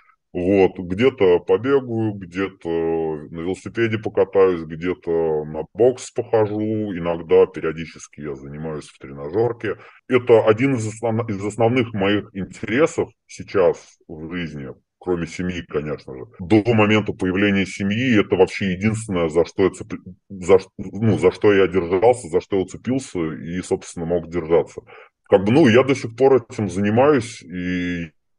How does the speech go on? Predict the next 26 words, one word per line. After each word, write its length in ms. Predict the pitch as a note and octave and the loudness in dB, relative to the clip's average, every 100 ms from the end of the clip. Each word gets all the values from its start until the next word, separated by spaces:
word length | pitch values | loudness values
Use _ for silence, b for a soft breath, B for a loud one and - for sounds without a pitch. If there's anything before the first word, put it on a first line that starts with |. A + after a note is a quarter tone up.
| _ - | _ 2
я 120 | G#2+ | 4
понимаю, 420 | G#2+ G2+ G#2 B2 | 4 0 4 2
что, 440 | A2+ - F2+ F2 E2 | 2 -4 -4 -2 -2
ну, 120 | C#3 | -2
мне 160 | G#2+ | 0
это 180 | B2 A2+ | 0 0
уже 160 | F2+ F#2+ | 0 2
нужно, 380 | A2 B2 G#2+ F2 | 2 2 0 0
то 120 | F#2 | -2
есть 180 | F2 F#2+ | -2 2
я 120 | G#2+ | 2
с 100 | A#2 | 2
этого 240 | A#2 A#2+ | -2 0
также 300 | A2 F#2 F2 | 2 0 -2
торчу. 600 | F2+ E2+ - - B1+ - - A2 | -2 -4 -4 -10 -10 -14 -18 -12
То 80 | |
есть 140 | D#2 - | -10 -6
мне 240 | F#2 G2+ | -2 -2
интересно, 1200 | F#2 G2+ G2+ D3 - _ _ _ _ - C3+ A#2+ G2 | -2 0 4 4 2 _ _ _ _ -10 -4 -2 -2
и 300 | E2 F2+ E2 B B _ | -4 -6 -8 B B _
я, 160 | G2+ B2+ | 4 6
бывает, 340 | G2 A2 - | 8 6 6
пробую 320 | G#2 A#2 G2 | 2 2 2
новые 340 | F#2+ G2 F2 E2+ | 2 0 0 -2
виды 240 | F2+ E2+ | -4 -6
спорта, 500 | - - B2 B2+ - | -8 2 4 4 6